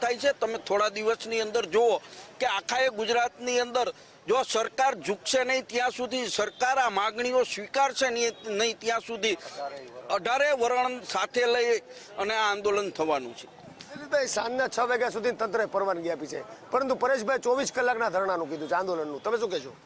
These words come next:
Speaker 1: ચોવીસ કલાકના ધરણા કરવાના છીએ. અહીંથી લઈ જશે તો પાયલબેન જેમ એટલા દિવસ જેલમાં રહીને ધર-, બ-,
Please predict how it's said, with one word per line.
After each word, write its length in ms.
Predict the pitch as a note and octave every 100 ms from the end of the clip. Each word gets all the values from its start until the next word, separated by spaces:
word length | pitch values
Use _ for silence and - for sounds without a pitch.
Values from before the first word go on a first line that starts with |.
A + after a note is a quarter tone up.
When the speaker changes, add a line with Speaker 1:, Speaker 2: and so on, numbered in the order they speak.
| - -
Speaker 1:
ચોવીસ 320 | F3 F#3+ A3 -
કલાકના 460 | G#3+ G#3+ G#3+ A3
ધરણા 380 | E3 E3 F3 F#3+
કરવાના 500 | F#3 F#3+ G3 G#3 G3+
છીએ. 340 | - C#3 D3 D#3 - - - - - - - - - - - - -
અહીંથી 340 | G#3 - B3+
લઈ 240 | G#3 G#3+ B3+
જશે 600 | A#3 F#3 C#3 C#3 - - - - - - - - - - - - -
તો 100 | G3
પાયલબેન 720 | F3 F3 G3+ A#3+ A#3+ A#3+ B3
જેમ 180 | G3+ A#3+
એટલા 280 | A#3 A#3 A#3+
દિવસ 300 | A3+ A#3 A3+
જેલમાં 460 | D3 G#3 A3+ A3+ A3+
રહીને 280 | A3+ A3+
ધર-, 340 | F3 F3+ G#3+ F#3
બ-, 720 | F#3 F#3+ F#3 E3+ - E3 F3